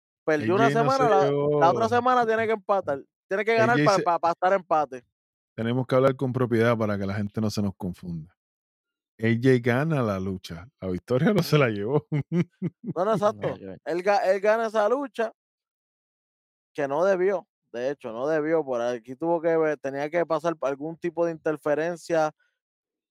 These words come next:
Speaker 1: con, con
Speaker 3: Sí, porque
Speaker 1: Solo,
Speaker 2: Con,
Speaker 1: con
Speaker 2: con Brother
Speaker 1: Heyman
Speaker 2: tenían
Speaker 1: o
Speaker 2: que costarle la
Speaker 1: algo.
Speaker 2: lucha.
Speaker 3: Solo, solo se metió al final cuando, <laughs> cuando, cuando
Speaker 1: Por
Speaker 3: ya
Speaker 1: eso,
Speaker 3: había
Speaker 1: pero, pero
Speaker 3: contado
Speaker 1: se
Speaker 3: el
Speaker 1: supone
Speaker 3: tres.
Speaker 1: que la victoria no se, la, la, la, la, la victoria no se la llevara en el ring.
Speaker 3: Ajá.
Speaker 1: Pero,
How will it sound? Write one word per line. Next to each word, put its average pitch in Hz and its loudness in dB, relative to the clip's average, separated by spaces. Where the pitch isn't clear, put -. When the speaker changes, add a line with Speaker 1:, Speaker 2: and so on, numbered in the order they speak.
Speaker 1:
con, 147 -2
con 135 -4
Speaker 3:
Sí, 175 2
porque 180 6
Speaker 1:
Solo, 175 2
Speaker 2:
Con, - -8
Speaker 1:
con - -2
Speaker 2:
con - 0
Brother 135 6
Speaker 1:
Heyman - -
Speaker 2:
tenían 127 2
Speaker 1:
o 190 2
Speaker 2:
que - -
costarle 196 4
la 110 4
Speaker 1:
algo. - -
Speaker 2:
lucha. 123 0
Speaker 3:
Solo, 135 6
solo 131 4
se 151 0
metió 156 0
al 175 -2
final 180 -2
cuando, 131 0
<laughs> - -4
cuando, 135 0
cuando 151 2
Speaker 1:
Por 156 4
Speaker 3:
ya 208 6
Speaker 1:
eso, 202 2
Speaker 3:
había 143 -2
Speaker 1:
pero, 190 6
pero 180 4
Speaker 3:
contado - 4
Speaker 1:
se 180 0
Speaker 3:
el - -8
Speaker 1:
supone 180 0
Speaker 3:
tres. - -6
Speaker 1:
que 226 4
la 196 4
victoria 175 0
no 202 -4
se, 214 -2
la, 160 2
la, 156 2
la, 151 0
la, 123 -6
la 165 2
victoria 180 0
no 160 -4
se 185 -4
la 175 0
llevara 135 0
en 143 -6
el 131 -2
ring. 139 -6
Speaker 3:
Ajá. 262 4
Speaker 1:
Pero, 220 0